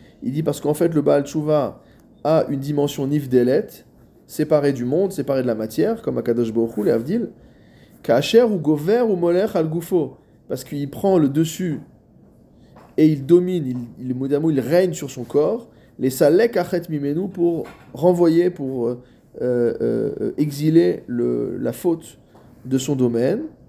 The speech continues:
Ou Bedavarze Hayalo Keter. Et ça, ça lui fait mériter une couronne.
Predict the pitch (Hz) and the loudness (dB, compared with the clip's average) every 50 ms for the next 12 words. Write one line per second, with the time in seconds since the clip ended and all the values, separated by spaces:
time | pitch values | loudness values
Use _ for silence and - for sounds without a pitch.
0 | _ - - - - - - - _ - - - - - - - 120 123 120 120 | _ -20 -20 -20 -20 -20 -20 -20 _ -20 -20 -20 -20 -20 -10 -6 -2 0 2 2
1 | 117 123 123 131 143 156 180 185 214 262 262 254 233 208 196 175 175 165 165 151 | 4 2 4 4 2 2 2 0 0 2 4 4 4 4 4 4 4 4 2 0
2 | - - 151 143 - 123 117 107 - - - - 123 113 - - 165 170 - 147 | 0 -2 -4 -4 -4 -4 -4 -6 -6 -12 -16 -16 -16 -8 -6 -4 -4 -4 -4 -6
3 | 127 123 123 - 143 139 131 120 120 120 - 147 147 - 120 131 123 127 - 123 | -6 -6 -6 -6 -4 0 0 0 0 0 2 0 0 0 0 -4 -6 -6 -4 -2
4 | 113 123 139 160 202 | 0 2 2 2 0